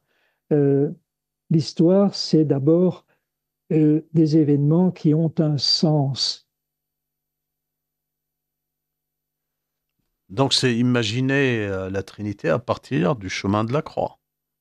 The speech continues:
Speaker 2: On n'a pas
Speaker 1: Du chemin
Speaker 2: d'autre
Speaker 1: de la croix à l'école de la Vierge Marie.
Speaker 2: Et vous citez
Speaker 1: Et
Speaker 2: Irénée d'ailleurs, comme, euh,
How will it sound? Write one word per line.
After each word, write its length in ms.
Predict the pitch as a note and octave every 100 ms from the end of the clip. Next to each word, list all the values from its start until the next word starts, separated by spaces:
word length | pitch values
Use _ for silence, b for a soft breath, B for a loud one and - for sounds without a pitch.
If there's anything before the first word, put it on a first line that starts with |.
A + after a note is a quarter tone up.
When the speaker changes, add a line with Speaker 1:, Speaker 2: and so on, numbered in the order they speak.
| _ _ _ _ _
Speaker 2:
On 60 | F2
n'a 140 | F2+
pas 220 | F#2 G2
Speaker 1:
Du 80 | D#3+
chemin 200 | C#3+ E3
Speaker 2:
d'autre 120 | D#3
Speaker 1:
de 60 | D#3
la 100 | D3+
croix 600 | - - D3+ F3 F3+ E3+
à 80 | D#3+
l'école 340 | D3 D3 D#3
de 100 | D3
la 220 | D3+ C#3+
Vierge 320 | C#3 C#3+ C3+ C#3+
Marie. 460 | C3+ B2 A#2+ C3+ _ _ -
Speaker 2:
Et 100 | C#3
vous 160 | F3
citez 500 | G3 A3+ - A3+ -
Speaker 1:
Et 40 | F3
Speaker 2:
Irénée 460 | D3 F#3 F#3 F3+
d'ailleurs, 800 | C#3+ C3+ B2+ C#3+ E3+ F3+ D3 G#2
comme, 440 | - A#2 G#2 G2
euh, 200 | F#2 F2